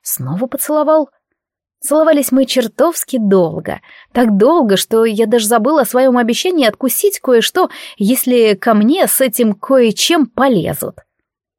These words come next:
Губы онемели, и, наверное, где-то даже появилась трещинка. Я почувствовала её, когда облизала пересохшие губы. Но зато полностью распробовала,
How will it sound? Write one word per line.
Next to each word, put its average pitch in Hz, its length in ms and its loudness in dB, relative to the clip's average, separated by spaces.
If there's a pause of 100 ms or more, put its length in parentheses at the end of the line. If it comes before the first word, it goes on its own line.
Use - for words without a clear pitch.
(320)
Губы 208 420 2
онемели, 214 540 0
и, 208 100 2
наверное, 233 600 2 (280)
где-то 226 460 -4
даже 233 360 0
появилась 233 500 0
трещинка. 247 640 -4 (560)
Я 202 120 0
почувствовала 185 640 0
её, 196 280 2
когда 190 400 0
облизала 202 440 0
пересохшие 226 520 -2
губы. 185 340 -2 (520)
Но 294 340 0
зато 262 300 0
полностью 262 600 0
распробовала, 233 840 0